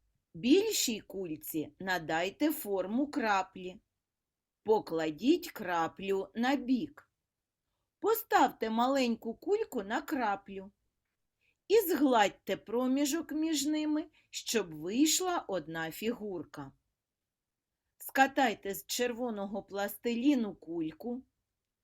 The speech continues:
Надайте їй форму сплющеної краплі, дзьоба.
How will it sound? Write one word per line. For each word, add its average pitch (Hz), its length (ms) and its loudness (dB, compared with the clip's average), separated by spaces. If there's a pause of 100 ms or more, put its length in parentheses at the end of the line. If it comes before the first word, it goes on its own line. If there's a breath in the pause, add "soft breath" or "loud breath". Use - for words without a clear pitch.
(1120)
Надайте 214 680 2
їй 202 320 0
форму 320 560 -2
сплющеної 254 1080 -2
краплі, 202 800 -2 (300)
дзьоба. 202 640 0